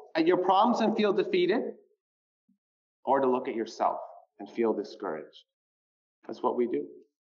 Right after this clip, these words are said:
But this psalm begins not with a look at ourselves, but with a look up. God is our refuge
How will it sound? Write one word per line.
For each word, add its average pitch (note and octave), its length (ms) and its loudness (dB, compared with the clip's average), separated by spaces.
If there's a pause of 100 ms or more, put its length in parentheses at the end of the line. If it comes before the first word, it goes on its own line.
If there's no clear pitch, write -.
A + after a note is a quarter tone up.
(1300)
But E3 220 2
this A#3+ 240 2
psalm G3+ 300 4
begins F#3 400 4
not A3+ 280 6
with G#3 160 4
a G3+ 60 2
look F#3 260 4
at F3 100 0
ourselves, D3+ 520 0 (320)
but D#3 140 2
with D#3+ 160 0
a F3 60 2
look G3+ 280 2
up. - 400 -2 (640)
God F#3+ 540 4 (300)
is C#3 180 0
our C3 240 2
refuge C#3 400 -2